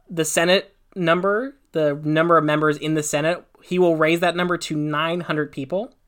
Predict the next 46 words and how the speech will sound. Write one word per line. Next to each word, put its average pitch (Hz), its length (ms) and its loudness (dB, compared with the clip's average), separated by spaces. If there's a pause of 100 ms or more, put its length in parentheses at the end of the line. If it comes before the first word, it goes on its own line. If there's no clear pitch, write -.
(200)
mostly 202 960 2 (200)
to 190 120 0
be 175 100 0
filled 170 320 2
with 156 160 -2
his 165 140 -2
partisans, 139 680 0
with 135 120 -8
people 151 240 -6
that 151 120 4
are 160 120 4
loyal 143 320 0
to 143 140 -4
him. 139 320 -8 (680)
Uh, 139 400 2
and 151 160 -4
he 170 100 2
will 160 120 4
use 170 220 -4
that 165 160 0
new 156 140 -4
power 151 260 4
to 143 60 0
pass, 147 360 -2 (100)
pass 147 320 -2
most 147 320 -2
of 156 100 0
those 147 240 -2
new 139 180 -4
laws 139 360 -2
that 160 80 -8
he 170 100 -2
wants, 170 360 -2
because 143 520 -2 (100)
essentially 220 580 0 (500)
this 160 180 -4
is 147 160 -4
Senate 151 280 -4
stacking, 170 560 -4
<laughs> - 20 -4
where 190 260 -4
essentially 160 400 -4
you 151 200 -4 (180)
expand 160 420 -2
the 151 60 -2
numbers 175 520 -2